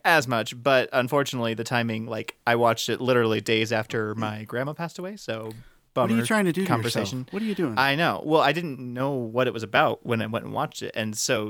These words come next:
Speaker 1: like
Speaker 2: Oh, the first time you
Speaker 1: The
Speaker 2: watched
Speaker 1: first
Speaker 2: it.
Speaker 1: time.
Speaker 2: I thought you
Speaker 1: And
Speaker 2: meant this
Speaker 1: so
Speaker 2: week. <laughs>
Speaker 1: in theaters, you know, it just sunk in hardcore, and, and I was a mess. Um,
Speaker 2: I do remember you saying that. Yeah.
Speaker 1: yeah.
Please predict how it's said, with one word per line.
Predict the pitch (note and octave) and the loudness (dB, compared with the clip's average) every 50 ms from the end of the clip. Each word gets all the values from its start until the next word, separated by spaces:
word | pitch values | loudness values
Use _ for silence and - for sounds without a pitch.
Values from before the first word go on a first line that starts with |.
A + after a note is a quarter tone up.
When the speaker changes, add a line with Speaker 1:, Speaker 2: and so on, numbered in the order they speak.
| A2 | -6
Speaker 1:
like | A2 G#2+ A2 - - - - - - | -6 -8 -8 -10 -14 -20 -10 0 4
Speaker 2:
Oh, | D#3 D#3+ | 4 4
the | C#3+ C#3+ | 4 2
first | - C#3+ E3+ D3+ - - | 0 0 0 0 0 0
time | - A#2 G#2 G2+ | -2 -2 -2 0
you | G#2 | 0
Speaker 1:
The | - C#3+ | 0 0
Speaker 2:
watched | C3+ - | 0 2
Speaker 1:
first | D3+ C#3+ C3 - - | 2 0 0 0 -2
Speaker 2:
it. | B2 | -2
Speaker 1:
time. | G#2 A#2 | 0 0
Speaker 2:
I | C3+ | 0
thought | C#3+ E3 D#3 | 2 2 2
you | C3 | 4
Speaker 1:
And | B2+ B2+ | 4 2
Speaker 2:
meant | C#3 C3 A2+ | 2 2 2
this | B2+ A#2+ | 2 2
Speaker 1:
so | A2+ A2 G#2+ | 2 2 2
Speaker 2:
week. | B2+ A#2+ - - - - - - | 0 0 0 -2 -4 -4 0 0
<laughs> | G3 - | 2 4
Speaker 1:
in | C#3+ D3 C#3+ | 4 2 2
theaters, | C3 - D3+ D#3 D#3+ C#3+ C3+ A#2 A#2 A#2 - | 2 2 4 4 4 4 4 2 2 0 -2
you | B2+ A#2 | -2 -2
know, | A2 G#2+ | -4 -4
it | G#2+ | -6
just | - B2+ A2+ - - - _ _ - - | -6 -6 -4 -4 -4 -6 _ _ -4 -2
sunk | - - - C3+ - G#2+ - - | 0 2 4 2 2 2 0 2
in | B2 A2+ A2 A2 | 2 2 2 0
hardcore, | A2 A#2+ A2+ A2 G#2 A2 - C3+ A#2+ A2+ G#2+ A2 A2 | 2 2 0 0 0 -2 0 2 4 4 4 2 -2
and, | G#2+ G#2+ G#2+ G#2+ A2+ A2+ - - | -4 -4 -6 -6 -6 -6 -6 -6
and | - A2 G#2+ A2+ A2 A2 - - | -6 -6 -4 -6 -8 -10 -12 -6
I | - B2+ | -4 -2
was | A2+ A2+ A2+ | -2 -2 -4
a | A2+ | -4
mess. | A#2 A2 A2 A#2 - - - - - - - - - - | -6 -6 -6 -6 -10 -12 -14 -18 -18 -18 -20 -14 -4 0
Um, | B2 A2 G#2+ G#2 G#2 G#2 G#2 G#2 A2 _ _ _ _ _ _ _ _ _ - | 0 2 2 2 0 -2 -2 -4 -6 _ _ _ _ _ _ _ _ _ -4
Speaker 2:
I | - C3+ | -2 0
do | B2 C#3 | 2 4
remember | C#3 B2 A#2+ A#2 G#2+ A2+ | 4 4 4 2 2 2
you | A2 G#2 | -2 -2
saying | - - A2+ G2+ G2 G2 | -2 -2 -4 -4 -4 -6
that. | A2 D#3 - - | -8 -10 -8 -4
Yeah. | A#2 | -2
Speaker 1:
yeah. | G2 E2 C#2+ - | -2 0 -2 -4